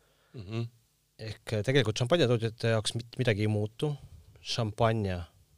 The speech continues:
Speaker 2: prantsuse keeles šampanja on ikka, on etiketil olemas. Muutub võib-olla bürokraatia väga oluliselt, sest, äh, kõik saatedokumendid ja ne-, needsamad, äh, peale kleebitavad valged, äh,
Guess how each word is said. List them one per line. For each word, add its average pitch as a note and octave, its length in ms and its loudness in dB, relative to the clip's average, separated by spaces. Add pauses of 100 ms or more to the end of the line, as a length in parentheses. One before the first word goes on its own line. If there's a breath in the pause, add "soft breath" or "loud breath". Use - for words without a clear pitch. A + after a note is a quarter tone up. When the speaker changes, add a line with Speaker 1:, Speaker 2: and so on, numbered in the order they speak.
(440)
Speaker 2:
prantsuse G2+ 380 -10
keeles G2+ 280 -6
šampanja G2+ 320 -6
on G2+ 100 -4
ikka, G#2 280 -6 (1160)
on G#2 360 -10
etiketil A2 500 -10
olemas. C3 460 -2 (1400 soft breath)
Muutub A#2 520 -6
võib-olla G#2+ 640 2 (500)
bürokraatia A2 800 0
väga G#2 160 0
oluliselt, G#2 560 0
sest, - 440 -6
äh, G2+ 160 0
kõik G#2+ 200 -6
saatedokumendid G#2 1120 2
ja G#2 140 4 (240)
ne-, - 300 -10
needsamad, A2 560 2
äh, G2 420 -4 (220)
peale A2+ 320 2
kleebitavad G#2 600 -2
valged, G#2 640 -6
äh, G2 240 -2